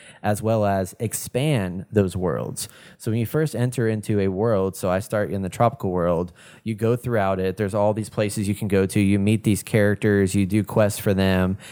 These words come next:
and they give you a pagey for completing that quest. And then once you collect a certain number of pages, you can then use that pagey to either go back into another world or expand that existing world, which just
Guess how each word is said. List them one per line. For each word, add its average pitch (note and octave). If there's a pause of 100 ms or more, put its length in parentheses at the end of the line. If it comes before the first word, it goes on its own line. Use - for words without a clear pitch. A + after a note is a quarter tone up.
(140)
and G#2+
they A2
give G#2
you G2
a F2+
pagey G#2+
for G2
completing F#2+
that -
quest. - (460)
And G#2
then G#2
once A#2
you B2
collect A2
a G2
certain A2+
number G2
of F2+
pages, B2
you A#2
can A2+
then A2+
use A#2
that G#2+
pagey A#2+
to A#2+
either A2
go A#2
back A2
into G#2+
another A2+
world F#2+ (300)
or A#2+
expand A#2
that G2
existing G2+
world, G2
which G2
just G2+